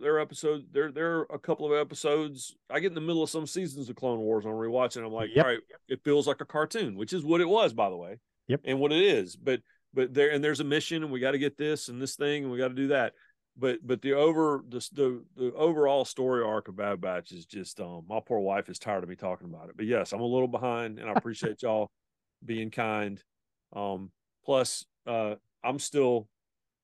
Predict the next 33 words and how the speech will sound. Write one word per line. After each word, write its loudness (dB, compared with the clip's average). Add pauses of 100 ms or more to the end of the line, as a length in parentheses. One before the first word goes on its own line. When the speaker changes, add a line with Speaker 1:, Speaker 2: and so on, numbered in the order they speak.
(140)
Speaker 1:
I 4
watched 4
The 0
Mandalorian, 0
uh, 0
last 2
night. -2 (400)
Um, -6
Speaker 2:
Mm-hmm. 2
Speaker 1:
Captain 4
Morgan -10
and -4
I 2
watched 4
it -4
last -2
night -2
before -2
I 2
went -2
to -16
bed, 2 (580)
and, -2
um, 2 (240)
and -10
it 0
was, 2
uh, 4
I 2
still 2
cannot -6
get -2
over. 2